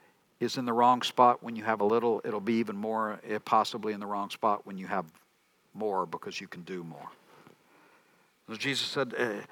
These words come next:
"Be good with the little God gives you." Eh, in other words,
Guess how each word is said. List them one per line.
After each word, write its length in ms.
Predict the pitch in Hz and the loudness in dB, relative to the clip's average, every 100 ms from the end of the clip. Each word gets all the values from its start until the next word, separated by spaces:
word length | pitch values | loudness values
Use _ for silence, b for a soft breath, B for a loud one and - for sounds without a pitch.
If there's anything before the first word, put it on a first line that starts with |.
| B B B - _ | B B B -20 _
"Be 180 | - 180 156 | -4 -4 0
good 420 | 180 165 127 139 | 0 0 -4 -8
with 140 | 127 | -2
the 100 | 113 | 2
little 460 | 123 131 135 135 110 - - | 4 4 4 2 0 -10 4
God 280 | 120 104 - | 6 6 4
gives 260 | 104 82 | -2 -2
you." 160 | 78 - - _ _ _ _ _ _ _ _ _ _ _ _ _ _ _ 120 | -12 -14 -16 _ _ _ _ _ _ _ _ _ _ _ _ _ _ _ -6
Eh, 140 | 110 | -4
in 120 | 123 131 | -2 0
other 160 | 139 | 2
words, 260 | 123 110 | 0 -2